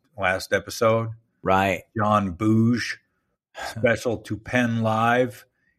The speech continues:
Speaker 1: He wrote another article, and the title is Pennsylvania County Official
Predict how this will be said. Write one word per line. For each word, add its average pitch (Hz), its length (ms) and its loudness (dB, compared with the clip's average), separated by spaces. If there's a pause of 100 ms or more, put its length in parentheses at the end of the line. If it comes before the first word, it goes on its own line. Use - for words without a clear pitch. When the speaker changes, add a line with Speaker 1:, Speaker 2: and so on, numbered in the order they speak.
Speaker 1:
He 147 220 2
wrote 120 640 2
another 117 600 0
article, 98 680 0 (680)
and 101 760 0 (360)
the 113 240 -6
title 120 480 0
is 95 180 -6
Pennsylvania 107 720 -4
County 104 400 -6
Official 90 640 -8